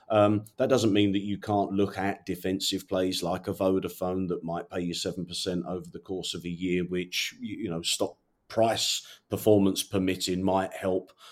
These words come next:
offset some of the pain. But I think we really need to see how this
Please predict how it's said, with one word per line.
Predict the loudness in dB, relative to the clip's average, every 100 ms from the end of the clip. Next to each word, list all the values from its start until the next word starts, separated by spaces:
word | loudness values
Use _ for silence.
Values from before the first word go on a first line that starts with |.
| -10 2
offset | 2 2 0 0 0 -2
some | -2 -2
of | -4
the | -8
pain. | -2 2 2 2 2
But | -2 -2 -6
I | 2
think | 2 4
we |
really | 6 10 10 8
need | 6 4 2
to | -2
see | 0 2 0
how | -2 0 0
this | 2 0 2 -2